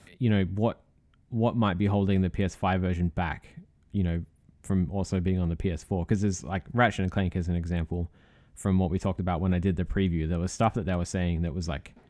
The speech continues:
basic, fairly basic gameplay stuff that they just couldn't have done.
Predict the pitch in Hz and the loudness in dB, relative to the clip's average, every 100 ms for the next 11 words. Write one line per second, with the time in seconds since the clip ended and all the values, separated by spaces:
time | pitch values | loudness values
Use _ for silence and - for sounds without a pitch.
0 | _ - - 98 131 135 104 - - - | _ -20 -16 2 6 6 6 -4 -10 -8
1 | 123 208 131 95 107 98 80 98 110 104 | 2 4 4 4 4 2 -2 2 2 2
2 | 90 - 87 - 92 85 85 - 90 80 | -2 -2 -6 -4 -2 -2 -4 0 0 0
3 | 76 85 65 | -2 -2 -2